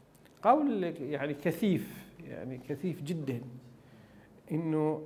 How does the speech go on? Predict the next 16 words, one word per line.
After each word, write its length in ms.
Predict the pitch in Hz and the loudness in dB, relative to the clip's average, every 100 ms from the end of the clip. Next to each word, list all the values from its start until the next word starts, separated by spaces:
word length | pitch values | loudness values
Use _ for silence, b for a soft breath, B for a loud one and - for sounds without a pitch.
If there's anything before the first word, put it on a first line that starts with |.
| - | 2
المتر 360 | 160 214 220 202 | 6 8 10 10
ونص 380 | 208 208 - | 8 4 4
هذه 200 | 190 185 | 6 6
اللي 240 | 165 160 180 | 6 4 2
أنت 160 | - | 2
تعتقد 560 | 170 160 135 175 165 156 | 0 2 4 4 2 0
إنك 200 | 151 147 | 0 -2
ستقيم 500 | 156 143 147 160 156 | -4 -4 -2 0 0
فيها 280 | 151 139 139 | 0 0 0
الصلاة، 520 | 135 143 127 127 127 - b b b 147 | -2 0 4 4 2 -8 b b b 0
والعشر 420 | 135 180 202 190 | 10 10 10 4
صفحات 600 | - 160 - 165 156 156 | 4 2 6 6 8 4
عشان 340 | 143 175 170 | 2 4 2
أنت 180 | 185 190 | 2 0
تحافظ 460 | 170 - 180 175 160 | -2 6 6 6 2
عليها 600 | 151 165 147 139 110 | 4 6 4 2 -2